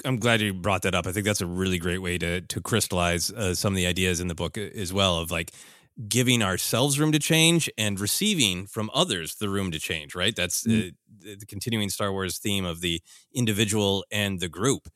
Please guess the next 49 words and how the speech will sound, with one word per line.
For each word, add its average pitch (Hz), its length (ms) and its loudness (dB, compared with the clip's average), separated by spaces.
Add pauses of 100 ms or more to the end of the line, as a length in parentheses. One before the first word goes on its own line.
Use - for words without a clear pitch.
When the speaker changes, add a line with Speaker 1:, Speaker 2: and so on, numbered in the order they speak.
(360)
Speaker 1:
And 92 440 0 (380)
I 101 120 0
think 95 400 0 (180)
that, 101 220 -2
to - 80 -4
me, 113 120 2
ties 95 340 0
with 90 180 -4
the, 87 260 -4 (100)
into 143 400 2
the, 90 280 -2
the 90 240 -2
what 113 280 2
is 107 140 2
my 101 140 0
path 92 400 -2
and 90 140 -2
Reeth's 92 380 0
obsession 98 460 -2
with, 78 160 -4
like, 82 200 -4 (460)
I, 104 180 -4 (100)
I 113 80 2
need 110 260 4
to 110 40 2
be 107 120 4
able 101 120 0
to 92 100 -4
figure 107 400 0
it 98 60 2
out, 95 280 4
know 107 300 2
that 104 120 2
I'm 98 120 0
on 90 180 0
it, - 180 -4 (120)
<laughs> - 720 -6
document 101 640 2
it, 90 240 -4 (360)
uh, 98 120 0
measure 110 640 2 (440)
how, 110 320 2
how 113 200 4
well 101 280 4
I'm 98 160 0
doing 104 380 2
on 92 180 0
this 90 180 -2
path. 92 480 -2